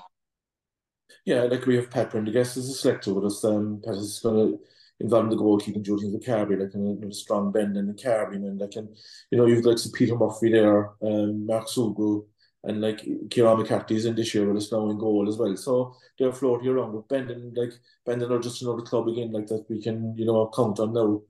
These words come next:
this year. And, you know, we're very lucky, like, to have a good spread of clubs. I think we're picking from around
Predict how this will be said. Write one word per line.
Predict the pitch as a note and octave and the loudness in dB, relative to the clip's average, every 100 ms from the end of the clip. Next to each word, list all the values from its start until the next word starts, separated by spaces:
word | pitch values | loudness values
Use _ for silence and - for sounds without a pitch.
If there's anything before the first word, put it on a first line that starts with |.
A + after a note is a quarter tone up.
| _ | _
this | - B2 - | -4 -2 0
year. | G#2+ | 0
And, | G#2 G#2+ G#2+ | -2 -6 -10
you | A#2+ | -6
know, | A#2 A2 - _ _ _ | -4 -4 -6 _ _ _
we're | B2+ | 0
very | C3 A#2+ | 2 4
lucky, | B2+ B2 G#2+ | 2 0 -2
like, | G2+ G#2 | -2 -4
to | A#2 | -6
have | G#2+ | -6
a | |
good | A#2 A#2 | -4 -6
spread | - G#2+ | -6 -6
of | G#2 | -4
clubs. | A#2 G#2 G#2 - - - | -4 -4 -6 -12 -6 -6
I | |
think | A2 G#2+ | -4 -2
we're | A2 | 0
picking | A2+ C3 G#2+ G#2 | 0 0 0 -2
from | - G#2+ G#2+ | 2 4 6
around | A2 A#2 B2 | 6 6 4